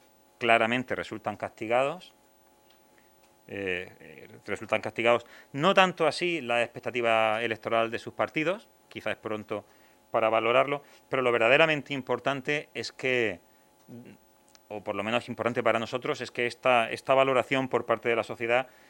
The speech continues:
viene a reafirmar que actuaron correctamente aquellas personas que tuvieron que hacer importantes sacrificios personales, bueno,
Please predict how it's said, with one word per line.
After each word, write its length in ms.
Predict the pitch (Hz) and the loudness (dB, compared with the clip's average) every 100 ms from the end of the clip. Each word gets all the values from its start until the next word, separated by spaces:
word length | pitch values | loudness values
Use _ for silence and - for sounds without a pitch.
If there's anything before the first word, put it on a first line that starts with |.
| _ _ _ | _ _ _
viene 320 | 113 123 139 | 4 6 8
a 80 | 131 | 6
reafirmar 800 | 120 110 - 110 107 127 135 151 _ _ | 8 4 2 -6 -2 0 0 -2 _ _
que 100 | - 117 | 2 2
actuaron 440 | - 120 117 131 | 2 2 4 4
correctamente 800 | 120 117 117 123 120 120 127 123 - _ | 2 0 0 -2 -2 -4 -6 -6 -12 _
aquellas 320 | 110 110 113 | -4 0 -2
personas 560 | - 101 - 131 127 135 | -2 -6 -4 -4 -4 -6
que 120 | 107 | -8
tuvieron 280 | 107 117 117 | -4 -4 -4
que 60 | |
hacer 180 | 110 120 | -6 -6
importantes 480 | 113 104 98 117 117 | -6 -6 -6 -6 -6
sacrificios 460 | 107 98 - - - | -6 -8 -10 -10 -6
personales, 500 | 107 - 110 139 143 | -8 -4 -4 -2 -4
bueno, 260 | 139 85 | -8 -12